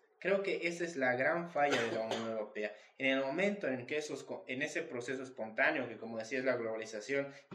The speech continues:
que debería ser producto de las acciones de los individuos que conforman las distintas sociedades europeas,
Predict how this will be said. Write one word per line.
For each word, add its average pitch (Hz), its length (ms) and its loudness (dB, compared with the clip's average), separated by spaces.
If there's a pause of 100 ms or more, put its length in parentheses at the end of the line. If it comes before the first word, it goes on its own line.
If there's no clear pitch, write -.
que 120 100 2
debería 160 400 6
ser 151 280 2
producto 135 420 0
de 113 80 -4
las - 220 -4
acciones 151 560 -2
de 139 180 0
los 117 220 -4
individuos 135 460 2
que 127 100 -6
conforman 127 440 -4
las 117 160 -2
distintas 160 480 -6
sociedades 117 360 -6
europeas, 123 600 -2